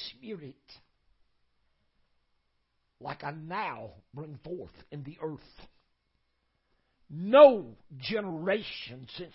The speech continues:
the early church have tasted of my power and my glory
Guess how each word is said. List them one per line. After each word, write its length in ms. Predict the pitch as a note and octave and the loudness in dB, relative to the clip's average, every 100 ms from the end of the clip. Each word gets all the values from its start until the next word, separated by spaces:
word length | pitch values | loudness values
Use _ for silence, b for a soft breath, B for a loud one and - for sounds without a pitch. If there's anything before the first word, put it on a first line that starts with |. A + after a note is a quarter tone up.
| - | -16
the 160 | G#3 | -10
early 300 | G3+ F#3+ A3 F3+ | -8 -8 -8 -12
church 300 | - G3+ - - - - - _ _ _ _ _ _ _ _ _ _ _ _ _ B B B _ - | -10 -10 -10 -16 -12 -12 -14 _ _ _ _ _ _ _ _ _ _ _ _ _ B B B _ -20
have 100 | G#2 - - | -20 -12 -2
tasted 460 | B3 A#3 - F3 D#3 | 0 0 -6 -10 -8
of 120 | D#3+ | -6
my 180 | E3+ C#3+ - | -6 -8 -8
power 600 | - C3+ A3 D3 C3 D3+ E3 | -6 0 0 0 -4 -10 -8
and 120 | E3+ | -8
my 180 | C#3+ C#3+ B2+ | -6 -8 -10
glory 680 | D3 F#3+ A#3+ D3+ A2 F#2 | -6 -2 -2 -4 -14 -16